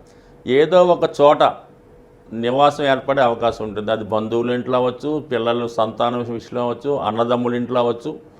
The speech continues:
లేదంటే ఏదైనా ఆధ్యాత్మిక కేంద్రంలో అవ్వచ్చు. మొత్తం మీద సొంత గృహంలో కాకుండా వేరే గృహంలో నివసించడం. At the same time ఎలా ఉంటుందంటే భూముల మీద, స్థిరాస్తుల మీద పెట్టుబడి పెట్టే ప్రయత్నం జరుగుతూ ఉంటుంది.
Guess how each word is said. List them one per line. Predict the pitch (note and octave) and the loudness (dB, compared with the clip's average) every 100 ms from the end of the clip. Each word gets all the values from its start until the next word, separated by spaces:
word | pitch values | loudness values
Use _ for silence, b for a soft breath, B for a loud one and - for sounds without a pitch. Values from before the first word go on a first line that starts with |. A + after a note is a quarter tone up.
| B B B - | B B B -6
లేదంటే | D3+ D#3 E3 D#3 | 0 0 2 0
ఏదైనా | D3+ C3+ | 2 4
ఆధ్యాత్మిక | B2+ B2 C#3+ C#3 C#3 C#3 | 4 2 0 0 -2 -6
కేంద్రంలో | C3+ C3 C3 C3+ D3+ | -2 -2 0 -2 0
అవ్వచ్చు. | A#2 A#2 C3 | -2 -4 -6
మొత్తం | A#2+ - C#3+ | -6 -4 -6
మీద | C#3 | -6
సొంత | C#3 G3 F#3+ A#2+ B2+ C#3+ | -4 -6 -2 -2 -2 -4
గృహంలో | C3 C3+ C3+ C3 C3 | -2 -2 -2 -2 -2
కాకుండా | B2+ A#2+ A#2+ D3 | -2 -4 -6 -6
వేరే | C#3+ B2+ B2+ C3+ | -4 -2 -2 -4
గృహంలో | A#2+ A#2+ A#2+ B2 B2 | -2 -4 -2 -2 -2
నివసించడం. | G#2 G#2+ - A2+ A2+ C#3+ - - B B B - | -4 -6 -8 -10 -10 -10 -12 -20 B B B -2
At | D3+ | -2
the | D3 | -2
same | D3 - C#3 D#3+ D3+ | -6 -2 0 0 -2
time | D#3+ D3+ | -2 -2
ఎలా | D3 C#3+ | 0 0
ఉంటుందంటే | C#3 C3+ C#3+ E3+ | 0 -4 -6 -4
భూముల | D#3+ A2+ C3+ D#3+ E3+ E3+ | -4 -2 0 2 0 -2
మీద, | E3 E3 F3 F3 - - - | -2 -2 0 -2 -4 -20 -20
స్థిరాస్తుల | - - - D3+ D#3 D#3 D3+ D3 | -10 -2 0 2 0 -2 -4 -2
మీద | D3 C#3+ | -2 0
పెట్టుబడి | E3 E3 C3+ C3+ D3+ D#3 D#3 | -2 0 -2 -2 -2 0 0
పెట్టే | D3+ D3 D3 D3 | 0 -2 0 -2
ప్రయత్నం | C3+ C3 B2 C#3 D#3 | 0 0 -2 -6 -4
జరుగుతూ | A#2+ A2+ A#2 A#2+ | -2 0 0 -2
ఉంటుంది. | A2+ G#2 G2 | -2 -4 -8